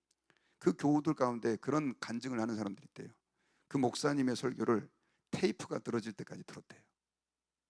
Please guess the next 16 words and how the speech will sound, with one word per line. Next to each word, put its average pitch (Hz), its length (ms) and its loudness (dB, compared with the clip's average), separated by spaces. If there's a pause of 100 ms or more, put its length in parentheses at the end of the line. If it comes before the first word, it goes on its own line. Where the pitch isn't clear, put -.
(460)
그래서, - 220 -16
아, - 380 -16
그 - 140 -12
목사님 131 360 -4
말씀에 110 300 -4
너무 180 240 2
많이 135 200 -2
은혜를 113 300 -2
받고 - 220 -14
살았다고. - 380 -14 (340)
그래서 131 180 4
제가 107 180 0
그런, 110 340 -2
그런 139 260 2
생각을 107 300 -4
했어요. - 280 -14